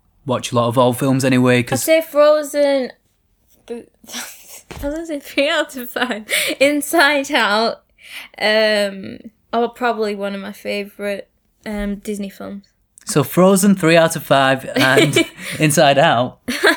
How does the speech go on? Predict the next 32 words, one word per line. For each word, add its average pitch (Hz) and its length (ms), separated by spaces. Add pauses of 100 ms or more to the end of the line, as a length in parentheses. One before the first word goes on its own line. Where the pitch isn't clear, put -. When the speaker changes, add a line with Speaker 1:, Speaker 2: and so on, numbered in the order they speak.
Speaker 2:
didn't 277 380
mean 254 180
to 254 60
say 220 160
three 208 220
out 214 200
of - 80
five. 190 380
Speaker 1:
So - 120
Frozen 170 440
and 139 120
Inside 123 300
Out. 104 300
Speaker 2:
Yeah. - 220 (220)
Speaker 1:
Okay. 113 360 (260)
Well, 147 200
we'll 160 120
save 190 300
that 175 280
discussion 160 480
for 175 200
another 190 240
podcast 160 480
episode. 135 420 (480)
But 139 140
yeah, 180 300 (340)
um, 143 400 (1000)
but 180 140
what 226 220
is 202 140
your 202 160
favourite, 180 400